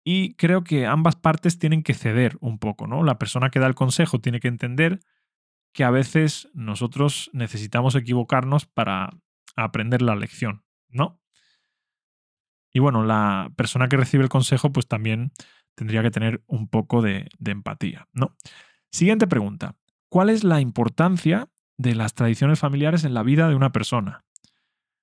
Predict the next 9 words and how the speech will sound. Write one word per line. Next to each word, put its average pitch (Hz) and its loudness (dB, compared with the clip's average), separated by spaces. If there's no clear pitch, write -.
Pues 139 0
fíjate 202 2
que 127 4
yo 160 4
creo 175 4
que 156 4
es - 0
muy 156 6
importante. 98 -4